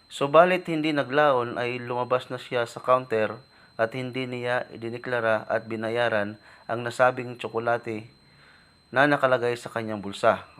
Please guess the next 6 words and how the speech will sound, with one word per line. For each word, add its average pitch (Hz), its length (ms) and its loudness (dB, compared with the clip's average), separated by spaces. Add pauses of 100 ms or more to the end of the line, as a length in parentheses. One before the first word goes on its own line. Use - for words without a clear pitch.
Okay? 151 320 -2 (720)
Kaya 156 400 6 (160)
minabuti 147 480 0
kong 156 320 2
abisuhan 135 640 2
ang 117 80 -2